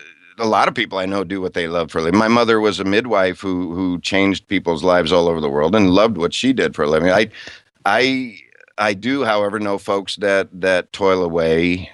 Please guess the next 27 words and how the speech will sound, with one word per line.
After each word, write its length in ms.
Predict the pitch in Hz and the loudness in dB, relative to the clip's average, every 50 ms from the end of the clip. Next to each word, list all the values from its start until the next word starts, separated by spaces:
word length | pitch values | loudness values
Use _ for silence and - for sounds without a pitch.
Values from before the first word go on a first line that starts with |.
| _ - | _ -2
and 480 | 87 87 85 85 85 82 82 78 - - | 0 2 2 2 2 2 0 -2 -4 -4
even 240 | - 92 90 92 90 | -2 0 2 2 4
though 100 | 87 85 | 4 4
they 120 | 82 85 85 | 4 2 2
make, 340 | 85 85 85 - - - | 2 2 0 -2 -4 -6
you 80 | 92 92 | -2 -2
know, 100 | 87 82 | -2 -2
pretty 220 | - - 95 87 | 0 0 0 0
good 100 | 80 87 | 2 2
money 260 | 82 80 76 76 82 90 | 2 2 0 2 2 2
and 80 | 90 90 | 2 2
are 80 | 80 73 | 0 -2
stable, 580 | - - 90 98 113 113 101 87 87 87 90 | -2 0 2 2 2 4 2 2 4 4 2
are, 180 | 87 87 87 67 - | 2 0 -2 -4 -4
are, 340 | 73 82 82 85 87 80 85 | -4 -2 -2 -2 0 0 0
are 40 | 85 | 0
just 340 | 80 73 80 87 80 - - | 0 0 -2 -2 -2 -2 -4
not 300 | 65 67 69 69 76 - | -2 -2 0 0 0 -2
happy. 560 | - 73 73 82 107 - - 101 76 69 69 | -2 -2 -2 -2 -2 -2 -2 -4 -2 -2 -4
And, 260 | 71 76 80 76 - _ _ _ _ _ _ _ _ _ _ _ | -4 -6 -6 -8 -10 _ _ _ _ _ _ _ _ _ _ _
you 60 | - 92 | -4 -2
know, 100 | 82 76 | 0 2
what's 200 | 87 107 - - | 2 0 0 -2
the 80 | 110 | -6
point? 480 | - - - 95 110 143 151 78 62 69 | -6 -8 -6 -2 0 0 0 0 -4 -8
If, 100 | 73 76 69 | -12 -12 -12
if, 340 | 76 73 - - - - - | -14 -14 -14 -12 -14 -14 -12